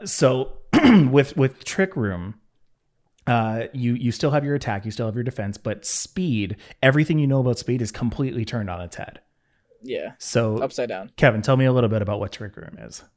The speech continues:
Speaker 2: Now, Trick Room, pretty much, it just takes the speed and reverses it entirely. So slowest Pokemon become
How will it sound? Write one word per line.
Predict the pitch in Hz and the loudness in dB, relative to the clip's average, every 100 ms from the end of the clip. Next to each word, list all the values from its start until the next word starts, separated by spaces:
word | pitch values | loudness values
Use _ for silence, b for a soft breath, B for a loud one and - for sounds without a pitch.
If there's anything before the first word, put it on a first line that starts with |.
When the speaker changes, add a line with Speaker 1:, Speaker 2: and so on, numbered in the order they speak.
| _ _ _ | _ _ _
Speaker 2:
Now, | 151 160 156 147 - _ - | 0 2 2 0 -4 _ -8
Trick | - 208 233 | -2 0 4
Room, | 233 233 233 214 _ _ | 4 4 -2 -10 _ _
pretty | - 185 | -2 0
much, | 165 151 135 | 2 0 -2
it | 143 | -2
just | 147 - | -2 -4
takes | - 165 185 - - - _ | 2 2 2 -4 -6 -8 _
the | 160 147 | -10 -6
speed | 143 - - 139 170 196 - | -4 -6 -6 -4 -2 -4 -4
and | 139 139 | -6 -6
reverses | 135 131 131 127 131 123 | -10 -6 -8 -8 -12 -10
it | 90 - | -10 -10
entirely. | 120 117 104 98 92 | -14 -8 -6 -6 -8
So | - | -10
slowest | 87 143 160 170 | -10 0 2 2
Pokemon | 170 156 - 151 | 2 0 -2 -6
become | 135 - 139 135 | -6 -4 -4 -4